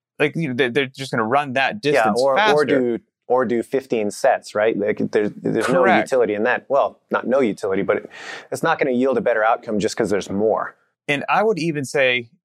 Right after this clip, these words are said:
Speaker 1: again, I'm not talking about competitive athletes.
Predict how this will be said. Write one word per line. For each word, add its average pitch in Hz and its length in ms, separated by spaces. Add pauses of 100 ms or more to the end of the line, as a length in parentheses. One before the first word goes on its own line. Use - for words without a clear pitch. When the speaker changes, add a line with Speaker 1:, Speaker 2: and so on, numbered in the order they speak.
(120)
Speaker 1:
again, 123 400
I'm 123 140
not 143 280
talking 135 420
about 113 360
competitive 107 640
athletes. 95 680